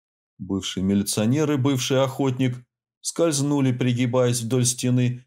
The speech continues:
и вскоре вернулись. "Никого", доложил Евгений. "Однако мужик", сообщил Иван. "Видно, что сторожить приставлен, а пол там хороший, не скрипит".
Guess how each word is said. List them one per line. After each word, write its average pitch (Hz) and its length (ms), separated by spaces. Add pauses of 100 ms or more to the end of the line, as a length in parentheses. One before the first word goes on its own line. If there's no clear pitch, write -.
и 175 100
вскоре 139 400
вернулись. 110 640 (320)
"Никого", 117 800 (460)
доложил 139 500
Евгений. 107 720 (480)
"Однако 120 480
мужик", 143 600 (280)
сообщил 107 600
Иван. 98 440 (400)
"Видно, 143 340
что 135 260
сторожить 139 600
приставлен, 107 840 (280)
а 165 120
пол 180 280
там 139 160
хороший, 123 640
не 123 100
скрипит". 123 640